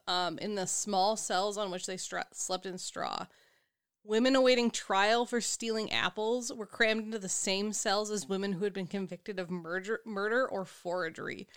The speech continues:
both of which were capital crimes where you'd get hung.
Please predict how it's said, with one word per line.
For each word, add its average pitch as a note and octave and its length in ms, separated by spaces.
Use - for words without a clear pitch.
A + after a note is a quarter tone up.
both A#3+ 240
of C4 120
which B3+ 180
were B3+ 80
capital G#3 480
crimes F#3 760
where G3+ 200
you'd F#3 200
get F3 140
hung. - 400